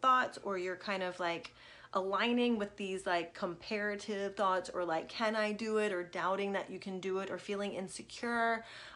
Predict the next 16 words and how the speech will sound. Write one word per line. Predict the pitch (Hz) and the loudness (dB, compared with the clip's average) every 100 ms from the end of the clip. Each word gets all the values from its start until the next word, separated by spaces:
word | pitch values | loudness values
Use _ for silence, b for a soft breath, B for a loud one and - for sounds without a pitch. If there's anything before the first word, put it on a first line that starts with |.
| B | B
about | 220 220 214 | 4 8 6
making | 214 220 226 214 | 6 0 0 -2
it | - | 0
happen | 208 208 220 208 202 | 0 2 0 0 0
or | 180 180 | 0 0
allowing | 175 175 190 196 | 2 0 0 -2
it | - | -4
to | 208 | -4
happen | 208 202 202 196 190 | 0 -2 0 -4 -2
or | 180 | -2
whether | 175 180 175 | -2 -2 -2
you're | 165 | -4
worthy | 165 208 214 220 214 | -2 -2 -2 0 0
of | 208 | 0
it, | 208 - B B - | -2 -4 B B -2
then | 202 196 | 0 2